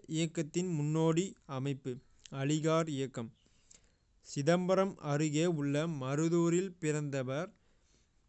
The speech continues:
பிறந்து, "உயிர்களுக்கு இடையே நம்பிக்கை,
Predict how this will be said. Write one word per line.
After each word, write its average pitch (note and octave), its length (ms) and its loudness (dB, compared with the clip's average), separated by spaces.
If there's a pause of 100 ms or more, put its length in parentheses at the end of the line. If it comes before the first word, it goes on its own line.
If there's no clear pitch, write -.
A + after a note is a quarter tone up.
(100)
பிறந்து, D3 400 0 (480)
"உயிர்களுக்கு F3 920 4
இடையே D3+ 540 2
நம்பிக்கை, D3+ 960 -2